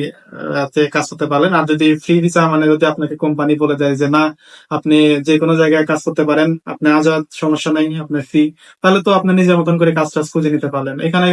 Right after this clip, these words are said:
অনেক কাজের ডিমান্ড রয়েছে, সেই সম্পর্কে আমার একটা ভিডিও কিন্তু আমি প্রথম ভিডিওতেই, আহ, দিয়ে রেখেছি, বলে রেখেছি। তো ওটা আপনারা ইনশাল্লাহ দেখে আসবেন।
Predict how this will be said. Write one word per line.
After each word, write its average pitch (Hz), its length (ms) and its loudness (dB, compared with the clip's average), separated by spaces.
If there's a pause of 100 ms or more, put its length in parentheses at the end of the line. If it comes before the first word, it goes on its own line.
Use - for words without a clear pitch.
অনেক 180 220 0
কাজের 165 280 0
ডিমান্ড 160 300 0
রয়েছে, 160 220 0
সেই 156 340 0
সম্পর্কে 151 480 -2
আমার 151 160 2
একটা 151 160 -2
ভিডিও 151 260 0
কিন্তু 151 280 -2 (460)
আমি 160 200 2 (120)
প্রথম 170 460 0
ভিডিওতেই, 165 500 2 (260)
আহ, 151 220 0
দিয়ে 160 140 2
রেখেছি, 165 320 0
বলে 156 220 2
রেখেছি। 165 340 0 (360)
তো - 80 0
ওটা 185 160 4
আপনারা 180 480 2
ইনশাল্লাহ 165 320 2
দেখে 160 200 0
আসবেন। 165 280 0